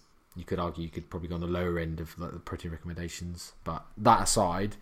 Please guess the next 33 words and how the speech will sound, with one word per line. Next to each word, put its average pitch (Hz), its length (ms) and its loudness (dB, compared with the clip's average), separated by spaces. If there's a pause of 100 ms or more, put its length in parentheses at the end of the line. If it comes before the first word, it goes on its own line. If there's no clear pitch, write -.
(400)
it's 101 120 -2
generally 90 260 4
pretty 87 180 -4
static. 85 400 -4
So 87 260 -2 (380)
I 92 60 -4
wouldn't 90 280 -2
necessarily 85 380 -4 (160)
bother 87 200 0
to - 160 -6
add 87 140 0
in 82 80 -2
more 85 140 -2
protein, 85 400 0
'cause 85 120 -4
more 92 140 2
protein 87 380 -4
doesn't 85 420 -6
necessarily 87 420 -6
mean 82 220 -4
more 87 160 -2
muscle. 85 420 -6 (500)
I 104 100 4
would 95 100 4
probably 85 220 0
say, 87 160 0
like 90 120 0
you, 92 200 2 (200)
probably 87 280 0
more 87 240 0
carbs 90 400 0
for 90 160 -2
energy. 87 500 -2